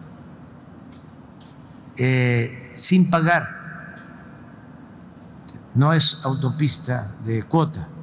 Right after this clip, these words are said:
Entonces fue una muy buena obra la que inauguramos ayer. Y también, pues, contarles que el aeropuerto Felipe Ángeles es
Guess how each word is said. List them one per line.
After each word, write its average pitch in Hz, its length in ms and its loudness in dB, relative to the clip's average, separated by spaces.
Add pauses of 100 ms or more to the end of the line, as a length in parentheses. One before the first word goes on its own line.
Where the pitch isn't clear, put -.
(1300)
Entonces 123 440 0
fue 139 340 0 (260)
una 135 260 4
muy 147 220 6
buena 151 600 4
obra 135 360 2
la 117 180 -2
que 110 120 -8
inauguramos 113 1000 -4
ayer. 123 260 -4 (1900)
Y 131 120 0
también, 135 640 2
pues, - 500 -8 (720)
contarles 120 580 0
que 104 280 -2 (1800)
el 110 420 0
aeropuerto 120 640 0
Felipe 117 400 -2
Ángeles 110 480 -4
es - 400 -10